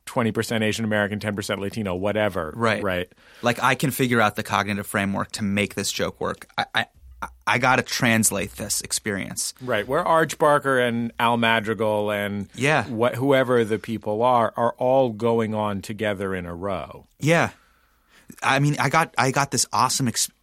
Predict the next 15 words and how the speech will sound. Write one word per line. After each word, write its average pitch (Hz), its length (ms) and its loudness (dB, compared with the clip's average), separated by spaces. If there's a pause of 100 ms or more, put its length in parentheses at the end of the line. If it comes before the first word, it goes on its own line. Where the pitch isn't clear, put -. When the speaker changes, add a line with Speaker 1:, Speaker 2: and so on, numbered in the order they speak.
(160)
Speaker 2:
experience 135 560 0
where - 80 -8
I 117 80 -2
can't - 260 -4
believe 120 340 -2
some 117 200 2
of 110 40 0
the 110 80 0
lineups 107 380 0
I 107 60 -4
got 107 160 -4
to 104 80 -8
perform - 400 -8
on. - 200 -10 (400)
Me, 117 520 2